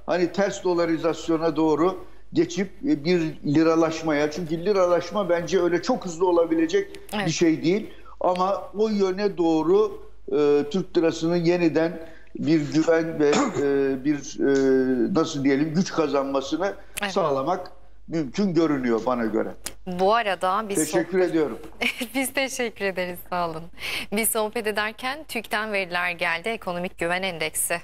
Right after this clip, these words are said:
Speaker 2: açıklandı. Ee, Aralık ayında doksan sekiz virgül iki olan Ekonomik Güven Endeksi Ocak'ta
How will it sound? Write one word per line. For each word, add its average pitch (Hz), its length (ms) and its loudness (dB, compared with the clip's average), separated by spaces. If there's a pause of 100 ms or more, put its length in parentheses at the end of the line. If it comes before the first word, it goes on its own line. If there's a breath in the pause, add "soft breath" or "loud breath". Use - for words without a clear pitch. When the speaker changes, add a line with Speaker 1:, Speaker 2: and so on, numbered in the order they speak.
(120)
Speaker 2:
açıklandı. 202 960 -2 (480 loud breath)
Ee, 170 680 0
Aralık 196 420 0
ayında 175 340 0 (160)
doksan 180 300 -4
sekiz 190 360 -6
virgül 170 420 -2
iki - 220 -4
olan 180 340 2
Ekonomik 180 460 -4
Güven 196 200 2
Endeksi 202 400 -2
Ocak'ta 196 520 0